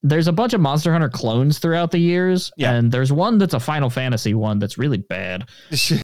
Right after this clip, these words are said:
Speaker 1: And I assume this might be one of those, but the fact that it has the Ultraman kaiju is pretty interesting, and that carries through to
Speaker 2: No, it
Speaker 1: recent
Speaker 2: doesn't.
Speaker 1: release.
Speaker 2: It doesn't have, uh, Ultra Kaiju in it. It was just made to capitalize on Ultra Galaxy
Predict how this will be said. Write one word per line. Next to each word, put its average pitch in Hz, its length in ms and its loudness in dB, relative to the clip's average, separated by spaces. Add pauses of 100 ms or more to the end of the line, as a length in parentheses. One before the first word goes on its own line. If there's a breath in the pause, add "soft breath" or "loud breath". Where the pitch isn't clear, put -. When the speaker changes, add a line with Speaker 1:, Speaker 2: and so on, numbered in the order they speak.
(180)
Speaker 1:
And 123 120 -2
I 151 140 -2
assume 151 480 2
this 127 180 0
might 113 300 0
be 123 100 2
one 113 180 2
of 104 140 -2
those, 110 380 0
but 190 100 -2
the 202 80 -4
fact 294 240 -4
that 196 120 0
it 170 100 2
has 135 160 0
the 110 80 0
Ultraman 123 460 0
kaiju 101 460 0
is 101 140 -2
pretty 101 300 -4
interesting, 107 480 -2
and 156 80 0
that 190 160 -2
carries 139 340 -2
through 131 220 0
to 113 300 -2
Speaker 2:
No, 233 240 4
it - 20 4
Speaker 1:
recent 220 100 2
Speaker 2:
doesn't. 233 200 0
Speaker 1:
release. 208 140 0
Speaker 2:
It 180 60 0
doesn't 208 240 0
have, 165 240 0 (160)
uh, 123 180 0 (120)
Ultra 135 320 -4
Kaiju 120 500 -4
in 110 160 -8
it. 123 160 -4
It 117 100 -6
was 107 140 -8
just 117 160 -10
made 117 140 -8
to - 40 -16
capitalize 107 680 -12
on 107 120 -12
Ultra 104 280 -16
Galaxy - 600 -18